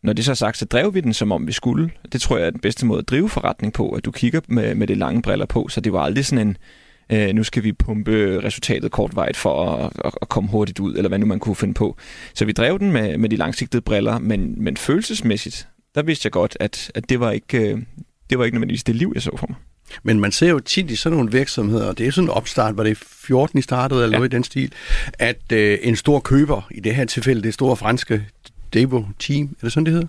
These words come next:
Speaker 1: Yes, Devo Team.
Speaker 2: Devo Team, øh, køber ind på ideen, og også køber ind på de mennesker og den ledelse, der er der, fordi det er det, der skal bringe det videre. Øh, nu er du sådan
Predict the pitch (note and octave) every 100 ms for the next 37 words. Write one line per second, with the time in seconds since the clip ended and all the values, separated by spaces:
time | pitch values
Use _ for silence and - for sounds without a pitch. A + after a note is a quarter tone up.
0 | - G3 - - B2 B2+ B2 B2 - -
1 | B2 C#3+ C3+ C#3 - - - - C3 B2+
2 | C3+ C3+ C3 D3+ F3 - - B2+ - F3+
3 | F#3+ D3+ - F#3+ G3 - D#3 C3+ - D3
4 | - - A#2+ D3+ E3 C#3+ C#3+ E3 - A#2
5 | A2+ B2+ A#2+ A#2 F3 C4+ B3+ - G2+ G2
6 | G2+ G#2+ G#2+ A#2 - B2 - A#2 F#3+ C#4
7 | F3 C#3+ A#2+ G#2 G2+ G2+ G2+ G2 F#2 -
8 | - - - - - - A#2+ A2+ G#2 G2+
9 | G2 - B2 E3+ D#3+ D#3+ F#3+ D#3 A#2